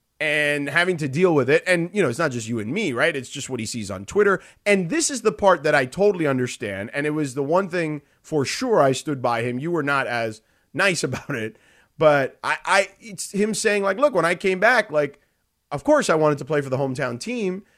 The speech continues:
but my family was super excited. Well, you know, people that I've grew, you know, that I've been around with all my life in my tight circle were super excited, and then it didn't work out that way because the team wasn't performing. I had some bad games, and that's basketball. You're gonna have some bad games, but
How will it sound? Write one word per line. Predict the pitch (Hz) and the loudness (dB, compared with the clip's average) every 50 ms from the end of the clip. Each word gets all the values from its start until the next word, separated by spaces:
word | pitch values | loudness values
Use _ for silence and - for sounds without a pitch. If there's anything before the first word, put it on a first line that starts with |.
| _ _ _ _ | _ _ _ _
but | - 185 185 185 - - | 4 4 4 4 2 -2
my | 160 170 175 | -2 -2 4
family | - 226 277 359 427 415 392 196 | 6 6 6 6 4 4 4 4
was | 147 139 131 - | 4 4 2 0
super | - 156 131 110 127 | -2 -4 -4 -4 -4
excited. | 120 117 - - - 101 95 87 87 90 90 | -6 -6 -6 -6 -6 -6 -6 -8 -12 -12 -12
Well, | 101 117 120 | -12 -12 -10
you | 127 | -10
know, | 127 127 | -10 -10
people | 120 - 180 180 196 214 214 | -8 -6 -4 0 2 2 4
that | 214 202 190 | 4 4 4
I've | 190 180 175 | 4 2 0
grew, | 143 147 170 180 175 151 - | 0 -4 -4 -6 -6 -8 -8
you | 156 170 165 | -8 -6 -4
know, | 139 | -2
that | 131 139 139 139 | -2 -2 -2 0
I've | 143 147 156 151 | 0 0 0 0
been | 165 175 | -2 -2
around | 165 170 170 170 170 175 175 | 0 0 2 2 0 0 -2
with | 175 156 151 | -2 -2 -2
all | 165 175 | -2 0
my | 170 170 165 | 0 0 2
life | 170 190 220 233 - 175 | 4 4 4 4 2 0
in | 147 | -4
my | 135 135 127 | -4 -2 -4
tight | 123 - 151 147 151 139 | -4 -2 -2 -2 -2 -2
circle | - - 196 233 247 - 143 123 117 - _ _ _ _ _ | -4 0 0 0 2 2 -2 -4 -4 -4 _ _ _ _ _
were | - 143 | -10 -10
super | 135 - 208 180 - 180 170 | -8 -8 -10 -8 -4 -4 -4
excited, | 151 - - 214 240 262 240 214 185 | -2 0 2 4 4 4 4 2 0
and | 185 185 190 | -2 -2 0
then | 196 196 | -2 -2
it | 202 | 0
didn't | 180 208 202 | 0 2 2
work | 202 208 202 202 | 2 2 4 4
out | 233 262 277 - | 4 4 4 4
that | 190 165 147 127 | 2 0 0 2
way | 143 143 151 170 | 2 2 2 2
because | 165 170 143 165 156 - - _ _ _ _ _ | 0 -4 -6 -8 -8 -10 -14 _ _ _ _ _
the | - | -16
team | 110 - 175 185 196 | -8 -4 -2 0 2
wasn't | 196 202 190 190 180 | 4 4 4 2 -2
performing. | 165 180 170 - 180 180 175 175 175 170 165 | -2 -6 -6 -2 -2 0 0 0 -2 -2 -2
I | 143 131 | -2 0
had | 135 156 170 175 | 2 2 2 2
some | 143 170 160 | 0 -4 0
bad | 156 170 165 160 156 147 | 2 2 2 2 0 0
games, | 143 160 156 160 165 165 170 147 | -2 -2 -2 -2 -2 -4 -6 -8
and | 139 117 | -6 -4
that's | 127 147 160 - | -4 -4 -2 0
basketball. | - 147 147 156 - - 165 160 147 | 2 2 2 2 -2 -2 -2 -2 -2
You're | 139 | -2
gonna | 127 117 110 | -4 -4 -2
have | 117 135 156 156 | -2 -2 -2 -4
some | - 151 127 | -6 -8 -4
bad | 123 127 123 120 117 113 | -2 -2 -2 -2 -4 -4
games, | 120 117 113 120 123 | -6 -6 -6 -8 -12
but | - _ - 269 254 202 127 - - | -14 _ 2 4 4 4 2 -2 -8